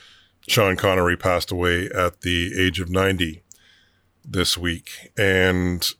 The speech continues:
what I've been seeing is an outpouring on Twitter and on Facebook and other social media platforms of, you know,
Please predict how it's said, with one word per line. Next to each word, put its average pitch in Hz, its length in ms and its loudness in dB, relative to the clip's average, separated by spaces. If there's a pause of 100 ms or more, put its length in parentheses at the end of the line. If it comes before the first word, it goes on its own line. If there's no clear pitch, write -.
(200)
what 120 160 4
I've 107 180 2
been 104 160 2
seeing 143 640 4
is 98 160 2
an 101 200 -2
outpouring 107 640 2
on 90 180 2
Twitter 92 500 2
and 85 80 2
on 85 160 0
Facebook 85 600 -2
and 87 100 -4
other 82 280 -2 (720)
social 98 400 2
media 87 340 2
platforms 85 800 0
of, 82 240 -2
you 101 160 -6
know, 80 260 0